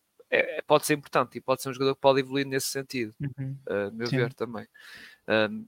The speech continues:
Speaker 1: mas de resto, lá está, é um bocado, eu estive a ver depois as estatísticas dele, ele tem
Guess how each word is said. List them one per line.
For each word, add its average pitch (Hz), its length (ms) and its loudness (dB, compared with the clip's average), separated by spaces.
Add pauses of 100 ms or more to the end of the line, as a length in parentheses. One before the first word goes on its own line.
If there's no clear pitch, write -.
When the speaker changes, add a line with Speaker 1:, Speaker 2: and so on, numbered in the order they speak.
Speaker 1:
mas 131 280 2
de 139 240 6
resto, 139 260 8
lá 135 40 8
está, 101 160 0
é 85 300 -2
um - 120 -4
bocado, 120 920 2 (240)
eu 131 60 -2
estive 139 200 4
a 139 40 6
ver 139 120 8
depois 131 300 -2
as 127 80 0
estatísticas 131 540 0
dele, 135 180 4
ele 131 80 4
tem 135 160 4